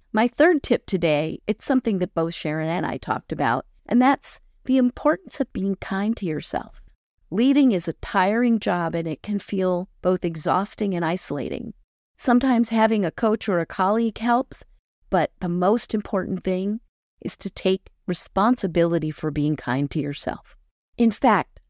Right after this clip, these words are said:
let's do this together if you're game. Let's both take this challenge to be kinder to ourselves for the next two weeks. Because like a lot of you who are listening, I tend to be a little too quick to trade off the time that I need to be kind to myself,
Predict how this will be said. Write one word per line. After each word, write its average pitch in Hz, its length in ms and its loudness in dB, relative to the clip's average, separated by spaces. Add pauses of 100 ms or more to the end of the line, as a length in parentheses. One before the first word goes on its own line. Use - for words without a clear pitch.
let's 214 600 2
do 208 240 0
this 165 280 -4
together 190 480 2
if - 180 -4
you're 143 80 -4
game. 123 440 -6 (440)
Let's - 220 2
both 277 280 0 (100)
take 208 280 2
this - 240 -2
challenge 165 680 -2
to 196 120 0
be 170 160 0
kinder 151 520 0
to 151 200 -2
ourselves 131 640 -4 (280)
for 196 180 2
the 156 100 4
next 131 220 -2
two - 160 -4
weeks. - 480 -12 (160)
Because 226 240 0
like 240 160 2
a 214 40 -2
lot 208 200 4
of 247 120 -4
you 233 200 0
who 233 100 0
are 190 100 4
listening, 233 540 0 (480)
I 247 100 2
tend 240 280 4
to 220 40 0
be 190 140 0
a 185 60 4
little 190 200 2
too 196 280 -2
quick - 400 -2 (320)
to 220 120 0
trade 220 380 2
off 190 280 2
the 185 100 -4
time 196 400 0
that 170 120 0
I 165 200 0
need 196 240 -2
to 185 100 -8
be 170 140 -2
kind 165 300 -2
to 165 60 -4
myself, 185 680 -2